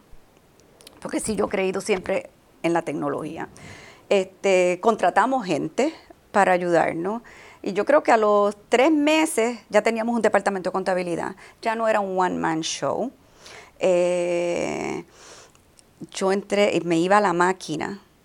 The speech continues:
y yo corría a la máquina con el gerente de, de manufactura todos los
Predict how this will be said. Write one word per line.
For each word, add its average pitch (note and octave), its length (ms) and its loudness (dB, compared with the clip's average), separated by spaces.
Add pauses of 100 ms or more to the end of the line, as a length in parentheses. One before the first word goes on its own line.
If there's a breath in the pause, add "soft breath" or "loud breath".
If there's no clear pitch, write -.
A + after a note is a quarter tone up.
(280)
y F3+ 80 -10
yo E3+ 180 -8
corría G#3 300 -4
a G3+ 40 -2
la F#3+ 120 -4
máquina F#3+ 520 -6
con E3+ 180 -6
el E3 100 -4
gerente E3+ 480 -4
de, F3 720 -2
de F3 100 -2
manufactura F3 960 -4 (520 soft breath)
todos F#3 520 -2
los F3+ 160 -2